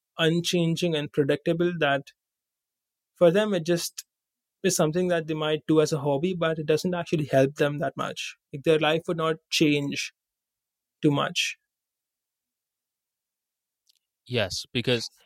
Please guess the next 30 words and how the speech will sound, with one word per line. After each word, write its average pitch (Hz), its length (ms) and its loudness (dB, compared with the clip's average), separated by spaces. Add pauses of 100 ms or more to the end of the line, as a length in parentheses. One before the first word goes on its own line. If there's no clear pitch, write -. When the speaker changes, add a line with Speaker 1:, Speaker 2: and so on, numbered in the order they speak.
(180)
Speaker 2:
as 123 180 -2
entrepreneurs, 113 800 -2 (180)
I 117 60 -8
mean, 117 220 -4
when 117 120 -4
you 135 140 -2
think 165 160 -2
about 92 300 0
it, 90 120 -8 (560)
you 117 320 -8
pretty 269 200 -4
much 233 200 -4
get - 160 -4
paid 113 260 -4
to 117 80 -8
be 95 120 -10
curious, 87 560 -12 (360)
because 110 280 -6
your 143 100 0
job 117 320 2
is 113 180 -6
to 104 260 -4 (880)
either 127 280 -2
find 127 400 2
a 107 60 -8
need 110 440 -6
in 110 80 -6
the 98 80 -6
market 113 400 -2 (580)
or 113 240 0